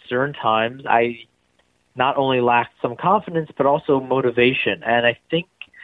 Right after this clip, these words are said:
that kinda led to a lot of the ventures that I'm, you know, I'm taking part in right now. And I still love the sport. I still believe I can be at the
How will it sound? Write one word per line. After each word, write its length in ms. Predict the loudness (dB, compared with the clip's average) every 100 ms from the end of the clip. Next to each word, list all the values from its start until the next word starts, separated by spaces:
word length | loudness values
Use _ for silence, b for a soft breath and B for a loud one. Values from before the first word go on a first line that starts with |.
| B B B
that 220 | -2 -2
kinda 240 | 0 0 2
led 280 | 2 0 -2
to 140 | -6 -2
a 20 |
lot 200 | 0 0
of 80 | -2
the 80 | -2
ventures 420 | -2 -2 -4 -2
that 140 | -2
I'm, 100 | -2 -8 -14 -4
you 80 |
know, 160 | 0 0
I'm 180 | 0 -8 -4
taking 300 | -4 -4 -16 -10 -2
part 200 | 2 2
in 120 | 2
right 260 | 0 0 0
now. 420 | 0 0 -2 -8 -16 B B B
And 360 | 0 0 -2 -14 -4
I 140 | -2 -2 0
still 220 | 2 4
love 140 | 4
the 100 | 0 -8
sport. 260 | -4 0 0
I 160 | 0 -2
still 160 | -2 0
believe 460 | -2 -4 -4 -4
I 80 | -4
can 180 | -4 -6
be 140 | -2
at 80 |
the 80 | -2